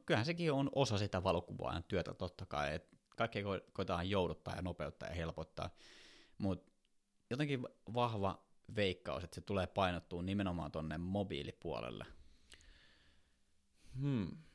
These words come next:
Speaker 1: Yksi, mikä tulee varmasti muuttumaan myös, mikä on tapahtunut nyt jo, on kameroissa oleva kasvojen tunnistus. Se, mikä tehdään nykyään myös niin kuin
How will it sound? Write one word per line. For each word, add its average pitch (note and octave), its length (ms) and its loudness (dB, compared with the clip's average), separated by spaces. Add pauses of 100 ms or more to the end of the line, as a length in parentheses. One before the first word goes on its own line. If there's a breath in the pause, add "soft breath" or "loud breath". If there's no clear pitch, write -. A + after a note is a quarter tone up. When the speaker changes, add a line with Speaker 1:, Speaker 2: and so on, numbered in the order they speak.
(880 soft breath)
Speaker 1:
Yksi, C3+ 240 -4
mikä D#3 140 -2
tulee B2 220 -2
varmasti A#2 360 2
muuttumaan G2 640 0 (340)
myös, F#2 320 0
mikä F#2+ 220 2
on C3+ 140 2
tapahtunut G#2+ 580 0
nyt G#2+ 320 0
jo, F2 240 -2 (480 loud breath)
on E2+ 320 -2 (100)
kameroissa G2 580 4
oleva F2 240 0
kasvojen F2 480 0
tunnistus. - 560 -8 (580)
Se, A2+ 180 0 (340)
mikä A2+ 180 0
tehdään A#2 460 0 (180)
nykyään A2+ 380 0
myös G#2 260 2
niin G#2 100 0
kuin G#2 200 -6